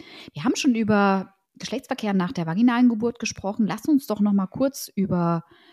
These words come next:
Sex nach einer Bauchgeburt, nach einem Kaiserschnitt sprechen, Marie, oder? Weil ich glaube, das ist ja schon auch ein Thema, wo Frauen vielleicht unsicher sein können, das nicht einordnen können, auf was müssen sie da vielleicht achten.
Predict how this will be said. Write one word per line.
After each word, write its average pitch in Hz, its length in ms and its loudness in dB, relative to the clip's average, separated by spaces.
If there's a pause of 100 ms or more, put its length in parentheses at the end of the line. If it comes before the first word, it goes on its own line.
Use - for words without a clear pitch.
(500)
Sex - 320 -4
nach 170 220 0
einer 160 120 0
Bauchgeburt, 156 480 2
nach 170 80 -2
einem 170 120 0
Kaiserschnitt 262 480 -2
sprechen, 151 320 -4
Marie, 143 240 -4
oder? 226 220 -2
Weil 160 120 -2
ich 156 100 -10
glaube, 190 220 -2
das 202 160 -4
ist 180 120 -12
ja 165 100 -6
schon 196 220 -6
auch - 140 -4
ein 233 100 4
Thema, 240 460 2 (360)
wo 180 80 -2
Frauen 180 240 -2
vielleicht 160 220 -8
unsicher 254 380 4
sein 196 280 0
können, 190 600 0 (140)
das 156 120 -8
nicht - 180 -4
einordnen 196 400 -2
können, 180 240 -4
auf 156 100 -6
was 165 140 -12
müssen 185 200 -2
sie 170 100 -4
da 165 100 -6
vielleicht - 320 -10
achten. 214 320 2